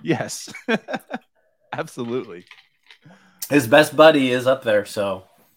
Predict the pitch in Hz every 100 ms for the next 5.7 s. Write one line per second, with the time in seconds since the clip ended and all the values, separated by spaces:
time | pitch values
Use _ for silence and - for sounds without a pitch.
0 | _ 101 104 - 110 107 101 95 92 101
1 | 110 95 - 95 90 90 87 87 85 85
2 | 80 - - _ _ _ _ _ _ -
3 | 85 - _ _ _ _ _ _ _ _
4 | _ 156 _ _ _ _ _ _ _ _
5 | _ _ _ _ - 120 95